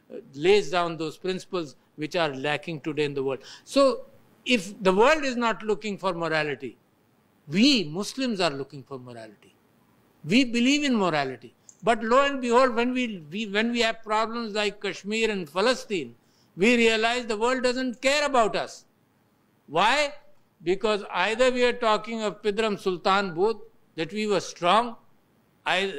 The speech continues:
our Iman is strong, there's nothing which can defeat us. But Iman needs a combination of scientific knowledge to be able to improve your lot. You, we are not defeating nations. We improve it.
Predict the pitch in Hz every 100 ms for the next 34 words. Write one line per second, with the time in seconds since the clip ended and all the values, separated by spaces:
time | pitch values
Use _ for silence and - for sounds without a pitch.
0 | - 180 175 170 190 254 302 240 - 254
1 | 277 208 175 160 190 202 247 190 - 165
2 | 139 135 254 294 180 - _ _ _ _
3 | _ _ _ _ _ _ _ _ _ _
4 | _ _ - 214 - - 170 165 175 247
5 | 247 208 214 185 190 - 160 147 156 180
6 | 196 233 202 - 170 165 170 165 190 -
7 | 127 139 160 214 220 - - _ _ _
8 | _ 196 180 185 185 208 202 208 180 147
9 | 226 175 - 202 262 226 214 151 123 151
10 | 254 226 - _ _ _ 170 233 214 269
11 | 277 302 277 254 240 247 247 208 190 -
12 | 151 131 _ _ _ _ _ 262 311 285
13 | 294 226